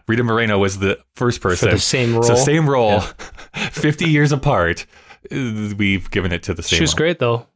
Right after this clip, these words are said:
Speaker 2: Yeah.
Speaker 1: Phenomenal.
Speaker 2: She saved that
Speaker 1: She,
Speaker 2: movie.
Speaker 1: she definitely
Speaker 2: Yeah. She
Speaker 1: deserved
Speaker 2: held
Speaker 1: that
Speaker 2: that
Speaker 1: one
Speaker 2: movie
Speaker 1: for sure.
Speaker 2: together. Mm-hmm. No offense to Spielberg, whom I'm a big fanboy of.
Speaker 1: Right. I love that
Speaker 2: Yeah.
Speaker 1: movie. It was one of my favorites of the
Speaker 2: Mm-hmm.
Speaker 1: year, so I'm, I'm kind of high up on it.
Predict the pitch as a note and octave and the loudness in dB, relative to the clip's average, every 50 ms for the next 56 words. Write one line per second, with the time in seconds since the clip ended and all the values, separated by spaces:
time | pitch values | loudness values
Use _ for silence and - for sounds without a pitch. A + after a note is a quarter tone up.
0 | _ - A2+ B2 C3+ B2+ - - G#2+ G#2 F#2+ F2 - E2+ D3 D3+ D#3 D3 C#3 C#3 | _ -6 -4 -2 -2 -2 -2 0 0 2 2 2 2 2 2 2 2 2 2 2
1 | A#2+ A2+ B2 C3+ B2+ A2 G#2 G2+ F#2+ - A#2+ A2 B2 B2 - - A2+ G#2 G2+ F#2+ | 2 2 2 2 2 2 0 -2 -2 -2 -2 0 0 -2 -2 -2 -2 -2 0 -2
2 | E2+ D#2+ E2 - _ _ _ _ - G#2 F#2 E2+ F#2 F2+ - - E2 - - D#2 | -2 -4 -6 -10 _ _ _ _ -4 -2 0 0 2 2 2 2 2 0 0 0
3 | - G#2 F#2+ E2+ E2+ - F2 D#2+ D#2+ F#2+ F#2+ F#2 - _ _ _ _ _ _ _ | -2 -2 -2 -4 -4 -4 -2 -2 -2 -4 -6 -10 -12 _ _ _ _ _ _ _
4 | - A2 F#2+ G2 G2 F2 - _ _ _ _ _ - - A2+ - - A2+ G2 - | -6 -4 -2 -2 -4 -6 -8 _ _ _ _ _ -6 -4 -4 -2 -2 -4 -4 -4
5 | - G#2+ - - - G2 F#2+ F#2+ F#2 F2+ - _ _ _ _ _ _ - G2+ G2+ | -6 -6 -4 -4 -4 -6 -4 -6 -8 -8 -10 _ _ _ _ _ _ -8 -6 -6
6 | G2 G2+ G2 G2 G2 F#2 F2+ - G2+ F#2 - - G#2+ G2 F#2+ F#2+ F#2 F#2+ F#2 F#2 | -6 -6 -6 -6 -8 -8 -8 -8 -8 -8 -8 -6 -6 -4 -4 -4 -4 -4 -6 -6
7 | F#2 G2 - - - C3 - - - F#2 A2 A#2+ A#2+ A2 G#2 - - G2+ G2 F#2 | -6 -8 -8 -10 -10 -12 -12 -10 -6 -4 -4 -2 -4 -4 -6 -4 -2 0 0 2
8 | F2 F#2 E2 G2+ F#2+ F2 E2 D#2+ D#2+ D#2+ D#2+ D#2+ F2 - - G2 F#2+ F#2 F2 E2 | 0 0 -2 -2 -2 -4 -4 -4 -6 -6 -6 -6 -8 -6 -4 -4 -2 -2 -2 -4
9 | E2 - - F2+ D#2+ E2+ E2 - - A2 G2+ F2+ D#2+ D#2 D#2 D2+ - E2 D#2+ D#2+ | -4 -4 -4 -4 -2 -4 -6 -6 -4 -4 -2 -2 -2 -2 -4 -4 -4 -4 -2 -2
10 | D#2+ D#2 D#2+ D#2+ - _ - G2 G2 F#2+ - - F#2+ F2+ - - - F2+ F2+ F2 | -4 -4 -6 -8 -12 _ -6 -4 -4 -2 -2 -2 -4 -4 -4 -4 -2 -2 0 0
11 | E2+ - F#2+ F2 E2+ E2+ - - | -2 0 -2 -2 -2 -2 -4 -6